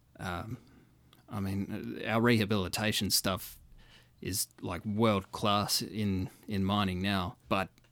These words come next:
yeah, around Marrinup, there's that bit of old growth that you get from sort of the sixties and stuff, where they were just like,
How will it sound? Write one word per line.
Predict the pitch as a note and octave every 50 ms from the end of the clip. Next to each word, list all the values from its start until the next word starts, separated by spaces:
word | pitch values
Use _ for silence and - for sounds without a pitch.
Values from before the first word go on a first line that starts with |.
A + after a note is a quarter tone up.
| _ -
yeah, | B2+ C3 C#3 C3+ A#2 F2+
around | F2+ F2 F#2+ A2+ A#2 A2 G2+
Marrinup, | G2 G#2 A2 A2 G#2 F#2+ F#2 F2+ -
there's | - A2 G2 F2+ F2 -
that | - G2+ F#2+ - -
bit | A2 G#2
of | G2 F#2 - -
old | - G#2 G2+ F#2+ G2 F#2+ F#2+ - -
growth | - G#2 F#2+ F2+ - - -
that | - - -
you | G2+ G2+
get | - F#2 - -
from | - - - F#2 F2+
sort | - - G#2 F#2+ F#2
of | F2+ F2
the | E2+
sixties | - - A2 G2 - - G#2 F#2+ -
and | F#2+ F2+
stuff, | - - F#2+ F#2+ -
where | G2+ G2
they | G2 F#2+ F#2+
were | F2+
just | - F#2+ - -
like, | - -